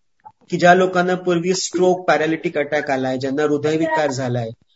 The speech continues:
अशा लोकांची बौद्धिक क्षमता पुढे जाऊन कमी होते, तो एक आजार आहे. किंवा Parkinson's मध्ये डिमेन्शिया होतो.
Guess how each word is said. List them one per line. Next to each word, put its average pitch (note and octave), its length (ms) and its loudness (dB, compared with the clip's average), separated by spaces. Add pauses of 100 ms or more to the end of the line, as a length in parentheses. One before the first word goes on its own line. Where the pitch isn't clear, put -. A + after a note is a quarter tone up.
अशा F#3 320 2
लोकांची G#3+ 500 4
बौद्धिक F#3+ 400 2
क्षमता F#3 460 0
पुढे F3+ 300 0
जाऊन F#3 280 0
कमी C4 260 4
होते, A#2+ 380 -2 (420)
तो G#3+ 120 10
एक A3 160 8
आजार C#3 280 2
आहे. B2 120 -4
किंवा E3+ 220 0
Parkinson's G3+ 800 4
मध्ये G#3 220 4
डिमेन्शिया D#3 540 -2
होतो. A#2+ 400 -6